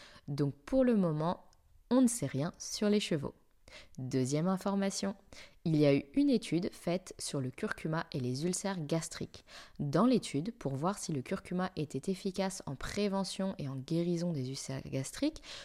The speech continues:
du curcuma, vingt grammes de curcuma a été donné pendant quinze jours à chaque chevaux,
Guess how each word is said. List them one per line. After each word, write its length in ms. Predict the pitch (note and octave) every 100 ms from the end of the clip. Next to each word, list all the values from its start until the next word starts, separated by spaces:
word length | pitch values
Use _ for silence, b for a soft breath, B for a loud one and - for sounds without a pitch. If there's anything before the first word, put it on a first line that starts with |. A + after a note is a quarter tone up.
| B
du 120 | D#3+ D#3+
curcuma, 520 | B3 - A3 G#3 G3
vingt 260 | D3 G3+
grammes 320 | G#3 G3 F#3+ D#3
de 80 |
curcuma 500 | C3 - - E3 A#3 -
a 80 | D3
été 180 | C#3
donné 240 | D3 E3 A#3
pendant 260 | F#3+ F3+ F3+ _
quinze 260 | - B3 F#3+
jours 300 | C3+ D3 - -
à 120 | C#3
chaque 320 | - B3+ B3+
chevaux, 440 | - D#3 C3 -